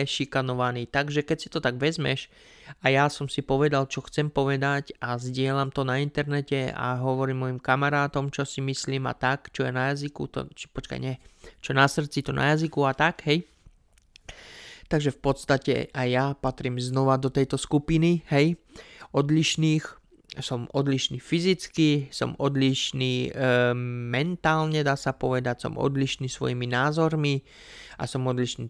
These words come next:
tým, že som proste konšpiračný teoretik, alebo teoretik, alebo ja neviem, konšpirátor, povedzme tomu, hej. Ja som proste odlišný vo veľ-,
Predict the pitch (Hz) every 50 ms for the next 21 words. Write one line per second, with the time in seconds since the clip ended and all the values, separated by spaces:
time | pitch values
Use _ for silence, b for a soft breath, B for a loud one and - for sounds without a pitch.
0 | - - 123 123 123 120 123 120 117 120 120 - - 120 117 113 - - 104 -
1 | - - - - - - 123 131 - - - _ 123 123 120 110 113 - - 127
2 | 123 139 - 135 135 131 131 135 135 131 127 127 127 - 123 123 120 120 - -
3 | - - _ _ _ _ _ - - - - 113 - 131 131 - - - 120 110
4 | 117 113 110 110 113 110 - - - - - - 123 127 131 - - 113 113 127
5 | 123 123 - 147 - - 226 220 - - - 139 127 123 123 123 123 - - -
6 | - - 120 117 113 110 - 131 120 - - 117 117 113 127 139 156 202 285 311
7 | 240 - - 143 - - 147 - - - - - - 156 151 151 151 147 143 -
8 | - 139 135 127 127 123 127 139 151 151 143 139